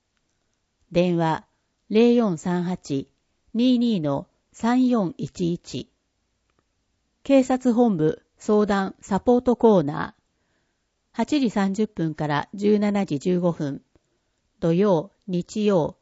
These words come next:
祝日を除く。電話、零四三二二七の九一一零。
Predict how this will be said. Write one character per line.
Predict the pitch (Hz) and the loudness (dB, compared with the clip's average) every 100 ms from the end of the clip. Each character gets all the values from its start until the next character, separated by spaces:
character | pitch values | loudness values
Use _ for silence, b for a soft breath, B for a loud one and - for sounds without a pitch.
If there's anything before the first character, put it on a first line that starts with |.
| _ | _
祝 | - - 226 | -16 -4 -4
日 | 220 - 208 | -4 -2 -2
を | 190 | -2
除 | 175 165 170 | -2 -4 -4
く。 | - 160 - _ _ _ _ _ _ _ _ _ _ - | -4 -6 -6 _ _ _ _ _ _ _ _ _ _ -4
電 | 180 190 170 | 0 2 2
話、 | 170 175 _ _ _ _ | 0 -2 _ _ _ _
零 | 202 214 214 | 0 2 4
四 | 208 165 | 2 -2
三 | - 180 151 - _ _ _ _ - | -4 -4 -4 -8 _ _ _ _ -6
二 | 247 269 262 | 0 2 2
二 | 254 170 | 0 0
七 | 180 175 151 | -2 -2 -2
の | 143 151 - _ _ _ | -2 -4 -8 _ _ _
九 | - 240 247 | -2 0 0
一 | 233 - 185 | -4 -4 -6
一 | 147 - 175 | -6 -8 -6
零。 | 165 151 135 | -2 -2 -4